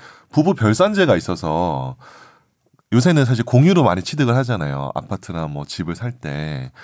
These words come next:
근데 옛날에는 이렇게 단독 등기를 많이 했잖아요. 그죠? 그런 경우는 사실은 이게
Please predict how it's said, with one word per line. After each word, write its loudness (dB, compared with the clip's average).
근데 0
옛날에는 2
이렇게 -4
단독 0
등기를 -2
많이 -2
했잖아요. -8
그죠? -14
그런 -4
경우는 -4
사실은 -6
이게 -12